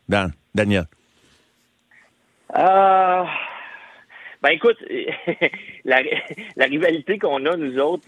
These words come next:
Speaker 2: euh, avec les Pingouins de Pittsburgh puis les, les Rangers de New York, j'aurais aimé ça que,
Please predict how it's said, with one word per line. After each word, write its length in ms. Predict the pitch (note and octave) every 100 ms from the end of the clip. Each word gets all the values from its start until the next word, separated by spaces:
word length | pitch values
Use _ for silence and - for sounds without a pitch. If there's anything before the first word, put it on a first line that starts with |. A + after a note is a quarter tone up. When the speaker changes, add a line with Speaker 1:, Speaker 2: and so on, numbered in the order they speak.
| -
Speaker 2:
euh, 40 | A#2 A2+
avec 240 | A#2+ C#3+
les 100 | D#3
Pingouins 340 | B2+ C3 B2+ D3
de 60 |
Pittsburgh 540 | C#3+ A#2 G#2+ A#2+ C#3 C#3+
puis 140 | A#2+
les, 200 | A2 A2
les 140 | G#2+ A2
Rangers 420 | A2+ A2+ C3+ D3+
de 80 | D3
New 140 | A#2+
York, 200 | A#2 D3 -
j'aurais 160 | A#2
aimé 180 | A#2 A#2+ A2+
ça 120 | D#3+ E3+
que, 60 | -